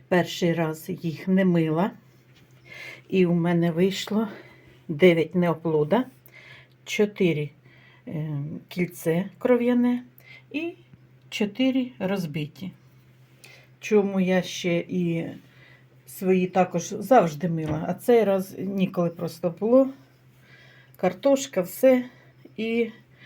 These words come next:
е... бистренько закидала в лотки і с-,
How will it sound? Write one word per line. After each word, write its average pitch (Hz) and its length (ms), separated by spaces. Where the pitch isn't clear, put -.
е... 185 180
бистренько 190 840
закидала 180 840
в 196 80
лотки 202 500
і 254 240
с-, - 220